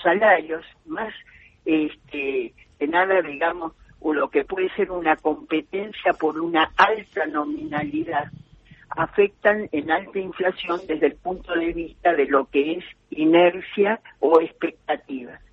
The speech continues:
Y por eso trabajamos en consensos que permitan no perder capacidad adquisitiva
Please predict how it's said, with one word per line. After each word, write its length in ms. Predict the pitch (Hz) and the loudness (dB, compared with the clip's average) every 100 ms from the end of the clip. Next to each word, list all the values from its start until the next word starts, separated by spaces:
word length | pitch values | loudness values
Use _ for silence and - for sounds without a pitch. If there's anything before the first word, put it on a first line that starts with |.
| _ - - - | _ -20 -20 -10
Y 120 | - | 0
por 180 | 175 185 | 2 2
eso 260 | 202 208 | 2 2
trabajamos 760 | - 143 143 147 - 170 175 185 - | 4 4 6 4 0 -6 -4 -10 -8
en 160 | 147 | -10
consensos 800 | - 156 151 - 139 135 - - - | -8 -8 -8 -10 -12 -14 -14 -14 -12
que 220 | 147 143 - - - - _ _ | -6 -6 -6 -18 -20 -20 _ _
permitan 800 | 220 359 415 415 - 143 123 - _ - | -2 -2 -4 -8 2 2 2 -8 _ -8
no 500 | 156 185 220 269 - - | -4 4 4 4 0 -2
perder 560 | 147 147 185 247 143 | -2 -2 0 0 0
capacidad 640 | - - 127 120 269 - 117 | -10 -12 -12 -12 -12 -12 -12
adquisitiva 880 | - - - - - 143 135 170 | -16 -12 -12 -4 0 4 4 2